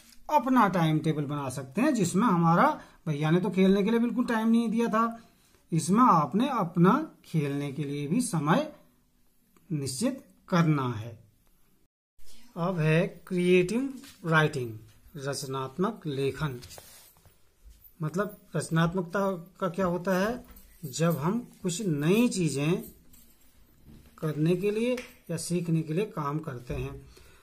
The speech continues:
तो the format of a letter,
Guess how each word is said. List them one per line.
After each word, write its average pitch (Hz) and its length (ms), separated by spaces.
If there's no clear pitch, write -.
तो 247 380
the 202 260
format 180 800
of 175 200
a 208 80
letter, 151 520